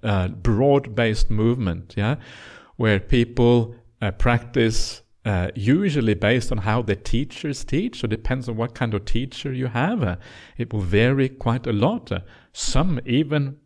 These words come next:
practice based on the suttas, uh, yeah, like, uh, uh, you know, Ajahn Brahm is a, in a,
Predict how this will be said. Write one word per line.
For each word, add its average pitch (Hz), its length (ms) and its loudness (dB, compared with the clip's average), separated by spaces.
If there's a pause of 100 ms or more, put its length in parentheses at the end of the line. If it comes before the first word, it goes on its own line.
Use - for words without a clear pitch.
(420)
practice 135 460 2
based - 340 4
on 123 100 0
the 127 80 -4
suttas, 156 520 4
uh, 87 100 0 (240)
yeah, 165 260 -2
like, 113 380 -6
uh, 95 140 0 (600)
uh, 95 200 -4 (120)
you 123 120 -4
know, 98 420 0 (140)
Ajahn 101 280 0
Brahm 123 760 0
is 131 180 0
a, 107 60 2 (180)
in 117 80 0
a, 127 80 0